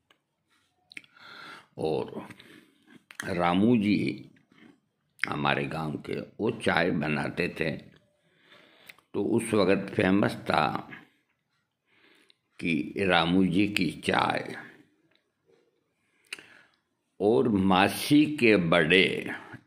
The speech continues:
एक मौसी थी बस स्टैंड पे, कन्नौइयों की बुढ़ी लाली अम्मा,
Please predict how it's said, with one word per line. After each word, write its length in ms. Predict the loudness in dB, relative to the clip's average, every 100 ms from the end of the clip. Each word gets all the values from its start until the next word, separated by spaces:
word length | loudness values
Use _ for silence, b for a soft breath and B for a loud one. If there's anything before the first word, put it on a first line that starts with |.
| _ -4
एक 500 | -2 -2 -6 -14 -8
मौसी 600 | -4 2 2 2 0 0
थी 560 | 0 0 0 0 -4 -12 _ _ _ _ _ _ _ _ _ _ _ -6
बस 300 | -2 -2 -2
स्टैंड 440 | -4 -2 -2 -2 -2
पे, 280 | -6 -6 -6
कन्नौइयों 680 | -4 -2 0 -2 -2 -4
की 480 | -6 -6 -6 -8 -12 -20 _ _ _ -10
बुढ़ी 760 | -4 -4 -2 -2 -2 -4 -8 -20 _ _ _ _ _ _ _ _ _ _ _ _
लाली 400 | -4 -2 0 0
अम्मा, 560 | 0 0 -2 -4 -4 -10